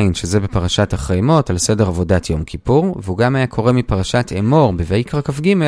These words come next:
הפסוק "אך בעשור לחודש" וכולי, "וניתם את נפשותיכם", אז הרי שם זה לא ברצף. על זה עונה אביי שתי תשובות, את הראשונה נדחה. תשובה ראשונה זה שגם מה שאמרנו שבתורה אסור לדלג, זה רק אם נגרום לזה שהציבור יחכה, כלומר שיקח לנו יותר זמן ממה שלוקח למתורגמן לתרגם.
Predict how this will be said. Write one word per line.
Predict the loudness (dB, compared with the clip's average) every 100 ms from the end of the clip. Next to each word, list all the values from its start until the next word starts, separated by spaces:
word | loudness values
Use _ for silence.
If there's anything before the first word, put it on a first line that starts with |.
| 0
הפסוק | 0 2 2 2
"אך | 2 2
בעשור | 2 0 4 4
לחודש" | 4 2 2 0 -2
וכולי, | -2 2 4 4 2
"וניתם | 2 2 2 0
את | 0
נפשותיכם", | -4 -4 -6 -6 -4 -4 -2
אז | -2
הרי | -2
שם | 0 2 2
זה | 2
לא | 4 4
ברצף. | 2 -4 -2 0 0 -2
על | -2
זה | 4
עונה | 4 4 4
אביי | 4 2 0
שתי | 0 0
תשובות, | 0 -4 0 0 0
את | -4
הראשונה | -6 -4 0 2
נדחה. | 2 0 -2 -2 -2 -4
תשובה | -2 2
ראשונה | 2 2 2 4 4 4
זה | 2
שגם | 0 2 2
מה | 2
שאמרנו | 2 2 4 2
שבתורה | 2 0 0 2 2 2
אסור | 2 2 4
לדלג, | 4 4 4 4 2
זה | 2 4
רק | 4 2 2
אם | 2
נגרום | 4 4 4
לזה | 4 4
שהציבור | 4 2 0 4 4 4
יחכה, | 2 0 2 2 2
כלומר | -4 -2 0
שיקח | 0 -2 -2 2
לנו | 2 4
יותר | 4 4 2
זמן | 4 2 4 2
ממה | 2 2
שלוקח | 4 4 4 4 2
למתורגמן | 0 0 2 4 4
לתרגם. | 2 2 0 2 0